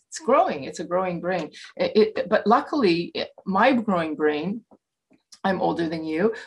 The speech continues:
uh, was lived in an environment where that sugar wasn't as plentiful as now. I, I simply don't need what's available now.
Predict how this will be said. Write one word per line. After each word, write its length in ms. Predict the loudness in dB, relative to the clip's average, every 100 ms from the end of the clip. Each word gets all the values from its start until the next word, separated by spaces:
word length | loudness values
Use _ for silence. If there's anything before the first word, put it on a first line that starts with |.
| 0
uh, 200 | 2 4
was 280 | 4 2 0
lived 360 | -6 6 6 8
in 80 | 4
an 120 | 4
environment 460 | 4 2 2 0 -2
where 200 | 0 0
that 220 | 2 -2
sugar 300 | 0 -4 -4
wasn't 500 | -4 2 2 2 -2
as 140 | -2 -8
plentiful 720 | -4 -2 -2 -4 0 0 2 2
as 280 | 2 0
now. 260 | 0 2 2
I, 160 | 0 -2 -2
I 100 | -2
simply 320 | -4 -6 -2
don't 240 | 0 0
need 360 | -2 0 -2 -2
what's 240 | -6 -6
available 520 | -8 -4 -2 -2 -4 -6
now. 340 | -6 -6 -8